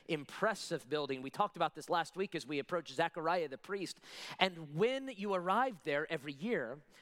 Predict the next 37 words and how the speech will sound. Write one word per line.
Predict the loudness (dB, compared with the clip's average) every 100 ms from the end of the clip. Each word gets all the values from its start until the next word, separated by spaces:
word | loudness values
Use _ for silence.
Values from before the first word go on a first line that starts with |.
| -20 -4
the | -4
priests | -2 -2 0 0 -2 -6 -6
would | -2 2
have | 2 2
you | -2 -4
come | 2 2 0
as | -4
a |
family, | -2 0 0 -2 -4 -6 -8 _ -20 0
and | 0 0
you | -2
would | -2
bring | 0 0 2
a | 2
lamb, | 4 2 2 -2 -6 -10 -14 -6 -4
and | -2
you |
would | -4 0
sacrifice | 2 0 -2 -4 -2 -2
the | -2 0
lamb. | 0 -2 -6 -14 _ _ _ _ _ -20 -2
But | 0 2
there | 2
were |
a | 4
lot | 4 2
of | -2
rules | -2 2 2 0 -4
that | -4 -2
were |
made | 2 2 4
up | 2 0
about | 0 0 -2
these | -4 0
lambs. | 2 2 -2 -6 -8
For | -2 0
example, | 2 2 0 -2